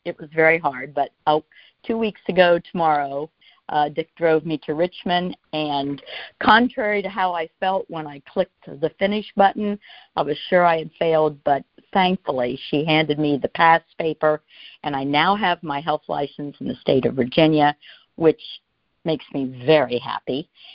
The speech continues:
And, um, not to mention the fact that I could go into a client's home and write that same awesome Mutual of Omaha, uh, accident plan to protect, uh, a family. So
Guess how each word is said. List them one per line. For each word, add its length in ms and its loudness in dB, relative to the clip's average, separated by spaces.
And, 520 0
um, 360 2
not 300 -2
to 80 -12
mention 380 -4
the 80 -8
fact 420 -6
that 120 -2
I 140 0
could 180 -14
go 140 -4
into 280 -2
a 60 4
client's 500 -4
home 380 4
and 200 4
write 280 4
that 180 2
same 320 -2
awesome 500 0
Mutual 340 -4
of 120 -2
Omaha, 600 0
uh, 240 -2
accident 540 0
plan 420 -4
to 160 2
protect, 640 -2
uh, 200 2
a 120 0
family. 460 4
So 220 6